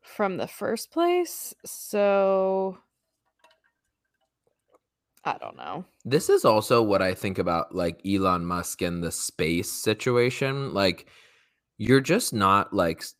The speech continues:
Speaker 2: you're not prepared enough to go and do something like that. Just because you have a lot of money doesn't mean you should go and do that. And then when, when random celebrities are like,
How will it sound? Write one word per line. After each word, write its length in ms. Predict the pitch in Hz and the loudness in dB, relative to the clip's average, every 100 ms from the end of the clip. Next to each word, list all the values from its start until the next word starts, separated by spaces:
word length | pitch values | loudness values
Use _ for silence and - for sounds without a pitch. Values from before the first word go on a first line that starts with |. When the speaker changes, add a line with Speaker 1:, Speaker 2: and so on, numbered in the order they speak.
| 67 | -16
Speaker 2:
you're 260 | 80 107 | -2 -2
not 340 | 101 104 127 - | 2 2 2 2
prepared 420 | 131 120 87 87 | 0 2 2 2
enough 280 | 87 90 - | 0 -2 -2
to 120 | 98 | -6
go 280 | 82 87 85 | 0 2 2
and 160 | 82 82 | 0 -4
do 160 | 85 | -4
something 340 | - 95 107 101 | -2 -2 -2 -2
like 180 | 101 | -2
that. 160 | 110 101 | 0 0
Just 180 | 117 - | 0 -4
because 220 | 156 131 | -2 2
you 100 | 117 | 2
have 120 | 101 | 2
a 40 | 92 | 4
lot 200 | 85 82 | 2 2
of 60 | |
money 260 | 80 80 85 | -2 -4 -2
doesn't 260 | 90 90 | -2 -2
mean 140 | 87 85 | -4 -4
you 80 | 82 | -4
should 220 | - 78 | -6 -6
go 180 | 78 87 | -2 0
and 100 | 101 | 0
do 100 | 113 | 2
that. 220 | 131 - | 2 2
And 160 | 98 | -2
then 120 | 104 104 | 0 0
when, 200 | 104 101 | -2 -6
when 320 | 107 107 98 87 | -6 0 0 2
random 500 | 87 98 113 151 139 | 2 2 0 -2 -4
celebrities 680 | - 98 98 107 95 87 | -2 2 4 4 2 0
are 80 | 85 | 0
like, 280 | 82 82 - | 0 -2 -6